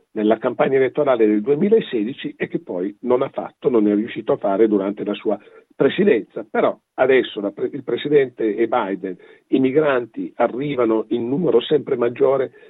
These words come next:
negli Stati Uniti, non c'è o non c'è stata finora una politica di contenimento e neanche una politica di integrazione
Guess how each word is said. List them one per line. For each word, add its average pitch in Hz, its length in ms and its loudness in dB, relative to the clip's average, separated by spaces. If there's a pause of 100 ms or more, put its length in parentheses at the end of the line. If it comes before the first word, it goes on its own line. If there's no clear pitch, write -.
(140)
negli 131 380 0
Stati 143 260 -2
Uniti, 151 520 -2
non 131 320 2
c'è 131 360 2 (160)
o 107 160 -8
non 107 160 -4
c'è - 160 -14
stata 120 500 -4
finora 113 480 0 (440)
una 120 260 4
politica 123 680 0
di 117 440 -6
contenimento 139 1120 2
e 117 120 0
neanche 123 420 0
una 113 180 0
politica 127 600 -4
di 123 240 -2
integrazione 120 920 2